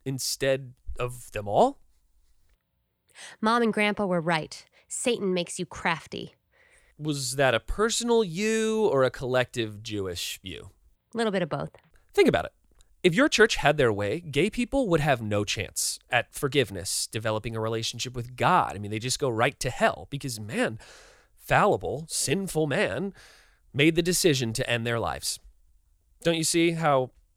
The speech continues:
Speaker 1: ass backwards that is?
Speaker 2: I have to go.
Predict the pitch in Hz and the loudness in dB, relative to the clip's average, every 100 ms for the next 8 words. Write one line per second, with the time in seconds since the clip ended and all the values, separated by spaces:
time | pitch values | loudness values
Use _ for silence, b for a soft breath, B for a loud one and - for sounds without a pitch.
0 | _ _ _ - 143 160 - 151 151 - | _ _ _ 6 8 8 4 4 6 6
1 | 254 302 254 349 370 403 - - - 233 | 6 4 8 8 8 6 2 -8 -2 2
2 | 226 226 208 165 160 | 2 0 -2 -2 -2